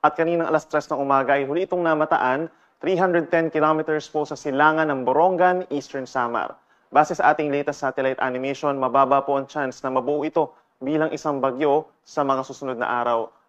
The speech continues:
At, ah, inaasahan po natin na posible na rin itong malusaw either mamaya or bukas. Samantala, the low pressure area plus the southwest monsoon patuloy pa rin po nagpapaulan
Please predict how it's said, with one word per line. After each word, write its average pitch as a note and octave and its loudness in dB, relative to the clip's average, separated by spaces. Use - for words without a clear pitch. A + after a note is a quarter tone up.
At, C3+ 0
ah, C3 0
inaasahan D3+ 0
po D3+ -2
natin C#3 0
na C3 -4
posible G3+ -2
na G3+ 4
rin F#3 0
itong E3 2
malusaw D3+ 0
either C3+ -4
mamaya D#3 2
or C#3+ 4
bukas. - -2
Samantala, D#3 6
the C#3 6
low C#3+ 2
pressure F3 0
area D#3+ 2
plus D3 -2
the C#3 -2
southwest E3+ 2
monsoon D3 -4
patuloy D3+ -2
pa D3+ -2
rin D#3+ -4
po D#3 -4
nagpapaulan D3+ 0